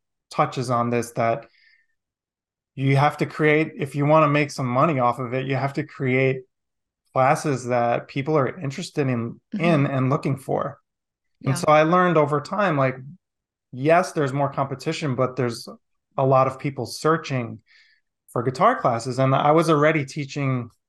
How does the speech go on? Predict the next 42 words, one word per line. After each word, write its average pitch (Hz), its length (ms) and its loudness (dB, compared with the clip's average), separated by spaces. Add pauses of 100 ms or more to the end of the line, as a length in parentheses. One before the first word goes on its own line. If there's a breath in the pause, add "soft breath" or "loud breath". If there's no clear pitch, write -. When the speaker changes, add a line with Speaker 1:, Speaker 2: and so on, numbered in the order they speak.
(260)
Speaker 1:
private 151 500 0
guitar 143 360 0
lessons. 110 460 -8
So 113 360 -6 (640)
it 131 120 -4
just 139 220 -2
kinda 139 200 2
made 123 240 0
sense, 151 380 0
like, 120 300 -2 (240)
to 131 100 -4
start 131 300 0
Speaker 2:
Mm-hmm. 220 100 -4
Speaker 1:
to - 60 -6
focus 147 380 2
in 127 100 -4
that 120 200 -2
direction. 127 600 0
And 117 300 -6 (180)
I'm 147 160 2
glad 143 260 4
I 127 100 2
did, 160 280 4
because 131 380 -4
I 131 180 2
don't 139 240 2
know 143 240 4
actually 123 380 -2
if 123 80 -8
Ultimate 123 360 -4
Guitar 123 340 0
ever 117 200 -4
would 113 140 -4
have 107 80 -6
reached 113 240 -6
out 135 200 2
to 127 100 -12
me 107 280 -8 (500)
if - 140 -12
I 110 60 -8
hadn't. 123 420 0
Speaker 2:
Right. 208 640 -8